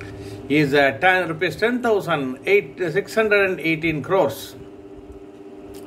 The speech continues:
Uh, ten thousand six hundred and eighteen crores net cash, and it is hundred and twenty-five point nine percent of the net income.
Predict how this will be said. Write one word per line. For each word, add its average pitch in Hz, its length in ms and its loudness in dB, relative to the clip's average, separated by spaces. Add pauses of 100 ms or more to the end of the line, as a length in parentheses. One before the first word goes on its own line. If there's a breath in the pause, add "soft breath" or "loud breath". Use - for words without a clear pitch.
(1080)
Uh, 123 640 4
ten 185 260 0
thousand 185 600 0
six 190 320 -4
hundred 180 380 2
and 202 320 -2
eighteen 170 580 -2
crores 190 500 2
net 131 460 -4
cash, 156 800 4 (1300 loud breath)
and 143 300 4
it 143 120 -2
is 135 140 0
hundred 202 340 2
and 202 220 2
twenty-five 175 560 0
point 151 320 4
nine 156 240 2
percent 156 580 0
of 131 440 0
the 147 80 0
net 151 200 0
income. 139 380 -2